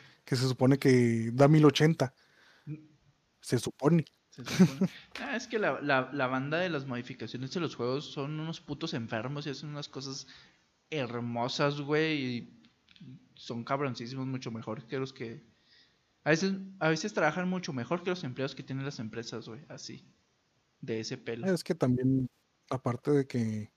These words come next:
Speaker 1: los que hacen todo eso no tienen la, la presión de, de a huevo tienes que sacar algo, tienes que estar trabajando en mi proyecto porque tenemos que sacarlo a cierto tiempo, tú puedes darte tu, tu tiempo.
Speaker 2: Sí, pues,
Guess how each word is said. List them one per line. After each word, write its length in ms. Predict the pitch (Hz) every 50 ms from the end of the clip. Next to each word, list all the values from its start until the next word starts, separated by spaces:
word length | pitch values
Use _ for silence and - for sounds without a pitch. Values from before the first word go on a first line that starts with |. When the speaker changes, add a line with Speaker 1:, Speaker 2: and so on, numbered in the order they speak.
| _ - - - - - _ _
Speaker 1:
los 140 | - 135 -
que 80 | -
hacen 120 | 139 139 143
todo 180 | - 151 151
eso 160 | 147 139 151 147
no 120 | 151 143
tienen 260 | 135 - 139 143 143 139
la, 340 | 139 127 120 113 113 110 110
la 100 | 113 113
presión 360 | - 123 113 - - 120 113
de, 100 | 117 123 - - - _ _ _
de 60 | - 120
a 40 |
huevo 280 | 113 - 123 123 123 127
tienes 200 | - - 127 117
que 80 | - 131
sacar 260 | 123 123 - - 117
algo, 340 | 123 127 127 123 131 127 - _ _ _ _ - - - _ _ _ _
tienes 160 | - - 131
que 40 | - -
estar 120 | - 147
trabajando 380 | 135 147 139 127 - 131 135 143
en 80 | 151
mi 60 | 151
proyecto 300 | 139 - 131 123 127 - 135
porque 180 | - - - 135
tenemos 240 | 131 123 123 123 120
que 100 | - 131
sacarlo 300 | 135 - - 131 131 131
a 40 |
cierto 280 | 123 - 131 120 - 127
tiempo, 420 | - 143 156 160 156 - 147 143 - -
tú 100 | - 135 131
puedes 240 | - 139 127 127 123
darte 240 | 127 120 - - 131
tu, 300 | - 127 113 107 110 - _ _ _ - - _ _ _ _ _ _ _ _ _ _ _ -
tu 80 | 123 -
tiempo. 220 | - 110 101 -
Speaker 2:
Sí, 140 | 202 208 214 -
pues, 160 | - 151 151